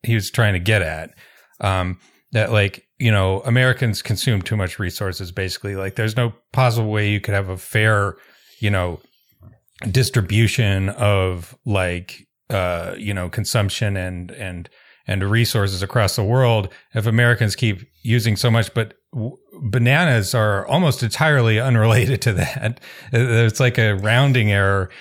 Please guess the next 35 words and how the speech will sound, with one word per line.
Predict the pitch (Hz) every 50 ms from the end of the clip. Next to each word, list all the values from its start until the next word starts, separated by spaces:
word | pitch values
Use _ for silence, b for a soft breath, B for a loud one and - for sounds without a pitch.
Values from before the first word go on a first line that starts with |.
| B B -
in | 113 110 110
terms | - 127 127 120 117 101
of | 107 104 98
the | 95 101
global | 95 90 107 117 120 117 107 110
economy | 104 101 - - 127 123 123 117 107 104 101 98 98
and | 101 107 127 139 139 131 117
in | 110 101
terms | - 123 110 104 101 92
of, | 101 92
like, | 98 95 92 92 95 - - - -
resource | 107 98 98 107 131 135 135 - 123 104 98 -
consumption. | - 107 95 - 110 98 - - 95 - B B B B B
I, | B 170 170 160 180
I | 180
did | 170 233 262 294
a | 277
little | 233 208 202 175 160
bit | 135 147 139 120
of | 110 104
digging | 113 147 165 151 110 95
on | 92 92 92
this | 95 92 -
'cause | - - 113 110
I | 113
was, | 104 - -
I | - -
was | 104 -
kind | - - 151 135
of | 104 -
curious. | - 143 123 104 92 85 -
It's | 95 90 -
like, | 104 101 98 - -
are, | - 113 139 - - -
is, | 127 123 139 147 127 - -